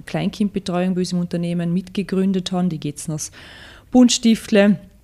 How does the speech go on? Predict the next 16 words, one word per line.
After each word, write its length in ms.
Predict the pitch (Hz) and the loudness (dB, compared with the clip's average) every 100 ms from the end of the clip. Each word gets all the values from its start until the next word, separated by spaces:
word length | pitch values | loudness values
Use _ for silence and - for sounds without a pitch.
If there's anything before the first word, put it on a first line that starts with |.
| - _ _ - - | -20 _ _ -8 0
Und, 340 | 180 175 - | 2 2 2
äh, 320 | 160 156 151 | 2 2 0
vor 480 | 151 165 151 151 147 - | 0 0 2 2 0 -2
gut 200 | 185 180 | -2 -2
zwei 340 | - 175 160 | 0 2 4
Wochen 420 | 175 240 247 214 | 2 0 2 2
haben 140 | 175 175 | 2 0
wir 100 | 170 | 0
unsere 380 | 160 - 143 143 | -2 0 -2 -2
zweite 420 | - 175 - 220 | 0 0 0 -2
Gruppe 320 | 208 220 196 | -2 0 0
eröffnet, 680 | 180 175 180 185 175 - - | 2 0 0 -4 -4 -6 -12
die 80 | 160 | -10
Ge-, 220 | 165 - - | -10 -10 -4
Getzner's 440 | 175 - 151 - | -4 -4 -6 -2
Buntspechtle. 840 | 254 294 - 233 226 - 214 196 | -2 -2 -2 -2 -4 -2 0 0